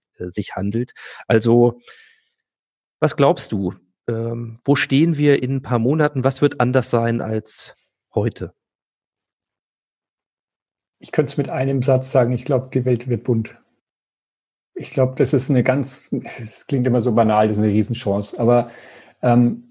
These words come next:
Speaker 2: was, zu was uns Corona zwingt im Moment, ist für mich erstens mal, ge-, wer sich's leisten kann, ein gewisses Innehalten und zu, mal durchzuatmen,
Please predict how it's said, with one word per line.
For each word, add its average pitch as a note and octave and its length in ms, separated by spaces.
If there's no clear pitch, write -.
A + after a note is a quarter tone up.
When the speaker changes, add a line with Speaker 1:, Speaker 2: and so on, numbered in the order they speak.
Speaker 2:
was, C#3 640
zu B2+ 180
was D3 220
uns C#3+ 160
Corona C3 560
zwingt D#3 480
im C3+ 80
Moment, C3+ 360
ist B2+ 200
für B2 140
mich B2 340
erstens C3 680
mal, B2 400
ge-, C3+ 360
wer B2+ 260
sich's C#3 200
leisten D3 340
kann, C3+ 340
ein B2 160
gewisses B2 380
Innehalten C#3+ 680
und B2 200
zu, A#2 380
mal A#2 180
durchzuatmen, C3+ 1080